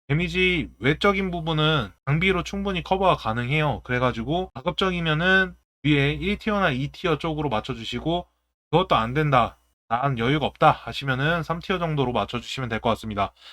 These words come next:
아티팩트 같은 경우에는 이데마라에 절대 포함되지 않아요. 아티팩트는 다 제외하시고 변신 에스에스알만 보신다고 생각을 하시면 될 것 같습니다. 그냥 그 정도로 리세마라를 하신다고 생각을 하시면 더 좋을 것 같아요.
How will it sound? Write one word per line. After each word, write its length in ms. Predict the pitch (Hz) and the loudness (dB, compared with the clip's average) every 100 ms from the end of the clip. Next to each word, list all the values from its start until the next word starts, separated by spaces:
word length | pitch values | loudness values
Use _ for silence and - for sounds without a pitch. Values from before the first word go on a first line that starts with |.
| - _ | -20 _
아티팩트 460 | 131 196 208 - 196 | 0 0 -4 -2 -2
같은 240 | 190 185 | -2 -2
경우에는 420 | 185 180 170 160 | -2 0 0 0
이데마라에 560 | 120 113 160 165 160 147 | -2 2 4 4 6 4
절대 240 | 120 110 | 0 -4
포함되지 420 | 131 170 180 185 110 | 0 2 2 0 0
않아요. 500 | 104 127 110 139 - _ _ _ _ | 2 2 2 0 -4 _ _ _ _
아티팩트는 600 | 123 180 180 190 185 175 | -2 0 -2 -2 0 0
다 140 | 147 139 | 2 0
제외하시고 760 | 127 131 156 165 - 156 185 | 2 4 8 6 4 0 0
변신 440 | 160 131 135 180 160 | 0 -2 0 0 -2
에스에스알만 840 | 107 - 170 143 170 156 151 143 | -4 -4 -4 2 2 4 4 2
보신다고 540 | - 113 143 139 135 | -2 -4 0 2 4
생각을 320 | 143 151 156 151 | 2 0 2 2
하시면 240 | 147 160 | 0 -4
될 100 | 117 | -4
것 120 | 120 | -2
같습니다. 460 | 101 - 98 101 - _ _ _ _ _ | -4 -4 -4 -4 -6 _ _ _ _ _
그냥 140 | 185 | 0
그 120 | - | 2
정도로 760 | 160 226 220 208 202 208 208 185 | 4 4 6 4 6 8 8 6
리세마라를 580 | 131 143 170 170 165 160 | 4 2 4 6 6 4
하신다고 460 | 160 165 180 170 156 | 2 2 2 4 4
생각을 340 | 170 170 160 | 4 4 6
하시면 580 | 170 - 175 202 208 190 | 4 4 4 4 4 -2
더 120 | - | -8
좋을 220 | 127 127 | -2 -2
것 80 | 127 | 2
같아요. 400 | 123 - 139 110 | 0 4 4 4